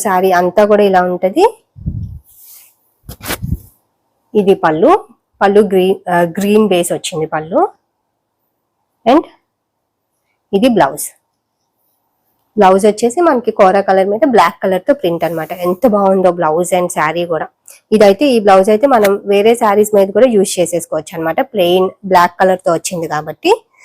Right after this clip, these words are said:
బ్లౌజ్ కి అటు ఇటు గోల్ జరీ బోర్డర్ ఉంటది. ఈ శారీ కూడా ఎవరు మిస్ అవద్దండి, చాలా మంచి కాంబినేషన్ అన్నమాట.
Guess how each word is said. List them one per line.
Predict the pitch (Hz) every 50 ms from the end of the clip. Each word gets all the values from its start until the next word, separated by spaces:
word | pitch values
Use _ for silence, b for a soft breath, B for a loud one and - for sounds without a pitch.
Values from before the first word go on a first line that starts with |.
| b b b _ _ 233 208
బ్లౌజ్ | 202 190 190 190 190 - _ _
కి | 320 381 392 285
అటు | 220 - 196 185
ఇటు | - - 269 220
గోల్ | 180 175 175 170 175
జరీ | 165 151 156 160 160
బోర్డర్ | 160 151 147 156 151 147
ఉంటది. | 143 143 - 147 - _ _ _ _ _ _ _ _ _ _ _ _ _ - 196
ఈ | 196 190
శారీ | 220 202 180 190 226 208
కూడా | 196 190 175 160
ఎవరు | 165 190 208 247 233
మిస్ | 208 - - 196
అవద్దండి, | 185 180 170 170 165 165 180 247 339 403 - _ _ _ - -
చాలా | - 180 180 185 190 208 208 185
మంచి | 170 175 196 202 - - - - - -
కాంబినేషన్ | 185 170 170 175 175 175 175 170 - - 185 170 160
అన్నమాట. | 156 165 165 160 156 -